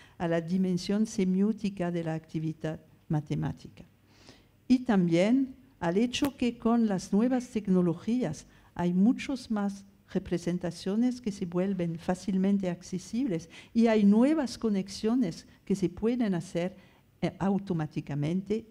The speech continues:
entre estas representaciones. Y todo eso va a soportar el desarrollo de esta investigación.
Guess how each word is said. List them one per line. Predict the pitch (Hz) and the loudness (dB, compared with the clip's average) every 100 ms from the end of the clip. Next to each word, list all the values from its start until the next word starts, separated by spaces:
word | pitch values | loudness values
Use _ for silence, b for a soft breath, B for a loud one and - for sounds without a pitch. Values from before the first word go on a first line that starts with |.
| - | -2
entre | 175 185 185 208 208 - _ _ | 0 0 0 -4 -4 -16 _ _
estas | 180 - 180 - | -6 -4 -8 -4
representaciones. | 160 - 156 143 143 147 - 117 180 - - b | -6 -4 -4 -4 -6 -8 -10 -12 -12 -18 -20 b
Y | - | -6
todo | 170 220 196 190 | 0 0 2 0
eso | 160 208 - 247 | 0 -2 -6 -6
va | 175 170 | -6 -8
a | |
soportar | - 170 127 - - - b b b b | -12 -12 -12 -12 -12 -12 b b b b
el | 165 | -2
desarrollo | 156 151 165 170 170 180 180 | -2 -4 -6 -4 -4 -4 -4
de | 160 | -4
esta | 160 156 | -4 -6
investigación. | 151 156 147 127 147 - - | -4 -6 -8 -10 -10 -14 -20